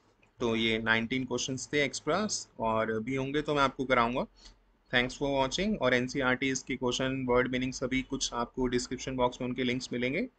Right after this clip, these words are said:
Subscribe करो, अ, मत भूलना, subscribe किए बिना नहीं जाना, आपके लिए मेहनत कर रहे हैं।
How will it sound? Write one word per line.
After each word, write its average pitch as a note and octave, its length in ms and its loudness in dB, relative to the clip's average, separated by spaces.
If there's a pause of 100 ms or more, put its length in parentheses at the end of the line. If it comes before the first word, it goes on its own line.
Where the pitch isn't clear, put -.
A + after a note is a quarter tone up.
(440)
Subscribe E3 540 2
करो, C#3 340 0 (720)
अ, A2 160 0 (220)
मत C3 200 0
भूलना, B2+ 580 0
subscribe B2 640 -2 (440)
किए B2+ 140 0
बिना B2+ 240 2
नहीं B2+ 180 2
जाना, B2+ 320 2 (500)
आपके A#2 240 2
लिए C3 140 4
मेहनत B2+ 360 4
कर C3+ 120 0
रहे C#3 140 -2
हैं। D#3 120 -4